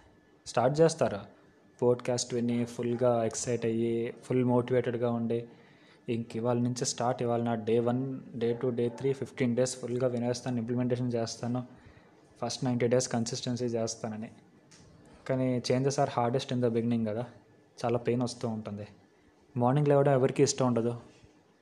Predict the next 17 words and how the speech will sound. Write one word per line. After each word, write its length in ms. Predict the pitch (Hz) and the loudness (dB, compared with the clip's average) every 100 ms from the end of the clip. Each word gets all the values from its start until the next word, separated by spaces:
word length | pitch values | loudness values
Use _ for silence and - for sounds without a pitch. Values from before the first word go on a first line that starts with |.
| _ _ _ | _ _ _
ఎర్లీగా, 420 | 120 117 117 117 - - - _ _ _ _ _ _ _ - | -2 2 0 0 -8 -20 -20 _ _ _ _ _ _ _ -8
but 180 | 120 123 | -6 -2
లేవాలి, 420 | 120 123 147 139 135 - - - - | 0 0 0 -2 -10 -16 -20 -12 -4
you 140 | 117 | -4
have 120 | 113 | -4
to 100 | - | -4
take 200 | 120 120 | -6 -4
the 160 | 139 - | -6 -4
pain. 260 | 135 135 120 - - _ - _ _ _ - - | -4 -4 -6 -12 -20 _ -20 _ _ _ -20 -2
పెయిన్ 220 | 123 139 | 2 4
తీసుకోకుండా 1000 | 143 135 - 139 139 135 135 139 135 117 110 - 127 | 4 4 2 -2 -2 -2 0 2 0 -2 -6 -8 -10
సక్సెస్ 400 | - 120 - - | -12 -10 -6 -4
రాదు 200 | 123 120 | -2 -2
కదా. 200 | 117 120 139 - - _ _ _ _ _ _ _ _ _ _ - - _ _ _ _ _ _ _ - - | -2 -6 -8 -14 -20 _ _ _ _ _ _ _ _ _ _ -20 -20 _ _ _ _ _ _ _ -20 -10
So 60 | 135 123 120 117 113 101 - _ _ - | -4 -2 -2 -4 -6 -8 -12 _ _ -4
దాన్నే 320 | 135 139 156 | 2 2 4
మనం 540 | 165 156 147 147 147 | 4 4 4 4 0